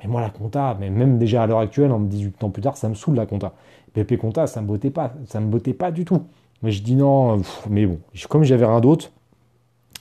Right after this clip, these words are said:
je me suis dit, je vais aller là-dessus. Et la prof principale, c'est, c'est, c'est là où je dois la remercier. D'ailleurs, faut que je la retrouve.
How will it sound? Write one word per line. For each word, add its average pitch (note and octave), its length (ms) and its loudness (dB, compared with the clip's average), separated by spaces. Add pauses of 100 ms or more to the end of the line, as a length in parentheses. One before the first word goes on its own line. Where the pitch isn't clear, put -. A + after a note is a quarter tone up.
(300)
je A2+ 100 -4
me A#2 60 2
suis A#2+ 160 -4
dit, C#3+ 100 4
je A#2+ 100 0
vais A#2+ 100 4
aller A2+ 80 2
là-dessus. C3+ 360 0
Et D3 100 0
la A#2+ 120 0
prof F3 240 -4
principale, C#3 520 -2
c'est, A#2+ 160 -10
c'est, A#2+ 200 -8
c'est A#2+ 160 -2
là D#3 160 4
où A#2 100 4
je G#2 80 -2
dois A2+ 100 2
la G#2+ 100 2
remercier. A2+ 560 -2
D'ailleurs, A2+ 280 0
faut G2 80 -6
que F2+ 80 -4
je G2 40 -2
la G#2 60 0
retrouve. F#2+ 380 -4